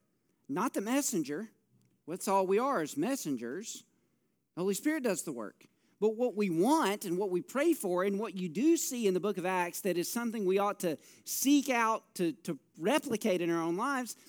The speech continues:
is the empowerment of the Holy Spirit when we preach or the empowerment of the Holy Spirit when we witness. That's what we ought to seek out. I want God to empower me.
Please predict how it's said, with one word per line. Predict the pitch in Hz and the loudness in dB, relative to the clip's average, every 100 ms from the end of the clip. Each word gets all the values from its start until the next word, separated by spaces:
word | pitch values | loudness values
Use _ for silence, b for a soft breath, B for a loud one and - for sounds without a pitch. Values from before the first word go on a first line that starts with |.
| B B | B B
is | 190 | -2
the | 156 202 | 2 2
empowerment | 170 208 285 330 277 202 | 2 0 0 0 0 0
of | |
the | 185 | 0
Holy | 180 170 | 0 -2
Spirit | 151 - 170 202 | -4 -2 0 0
when | 190 165 | -2 -2
we | 151 | -2
preach | - 208 285 - - B B | -2 -2 -2 -6 -12 B B
or | 190 | -6
the | 202 | -4
empowerment | 190 214 247 233 202 | 0 0 0 -2 -2
of | 185 | -2
the | |
Holy | 170 180 | -2 -2
Spirit | 156 - 160 | -4 -4 -4
when | 175 196 | -2 -2
we | 208 | -2
witness. | 269 311 147 - - b b - | -4 -6 -8 -10 -12 b b -6
That's | 247 | -6
what | 277 208 | -6 -2
we | 208 | -2
ought | |
to | 190 | -2
seek | - 214 262 | -4 -4 -4
out. | 226 - - | -4 -6 -4
I | 240 285 | 0 2
want | 277 190 | 2 0
God | 214 185 175 | 0 2 0
to | 170 | -2
empower | 151 196 220 190 | -2 -2 -2 -2
me. | 135 113 | -2 -6